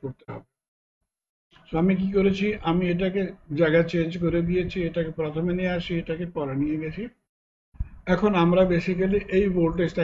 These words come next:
ক্যালকুলেট করব, যেটাকে আমি ভি ওয়ান বলেছি। যখন ভি ওয়ান কল-, ক্যালকুলেট করে নিব, সেই ভোল্টেজটাই হবে ভিসি জিরো, because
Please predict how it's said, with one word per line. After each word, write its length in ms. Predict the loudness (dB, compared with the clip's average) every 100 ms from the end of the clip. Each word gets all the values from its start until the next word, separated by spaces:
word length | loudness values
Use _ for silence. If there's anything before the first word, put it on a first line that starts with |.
| 0
ক্যালকুলেট 440 | -2 -2 -2 -4 -2
করব, 200 | -4 -2 -2 -2
যেটাকে 280 | -2 -4 -4 -4
আমি 120 | -2 -4 -2
ভি 100 | 0 0
ওয়ান 140 | 0 -2 -2
বলেছি। 340 | -4 -4 -8 -16 -20 -20 _ _ _ -2
যখন 200 | 2 2 2
ভি 100 | 2 2
ওয়ান 160 | 2 2
কল-, 260 | 2 2 -2 -8 -2
ক্যালকুলেট 460 | -2 0 -2 -2 -2
করে 160 | -4 -2
নিব, 120 | -2 -4 -8 -6
সেই 200 | 0 0 2 0
ভোল্টেজটাই 680 | -2 -4 -6 -6 -2 0 2
হবে 200 | 2 0 -2 -2
ভিসি 340 | -6 -6 -4 -4 -2
জিরো, 240 | -4 -4 -6 -10 _ _ _ _ _ _ -2
because 240 | 4 6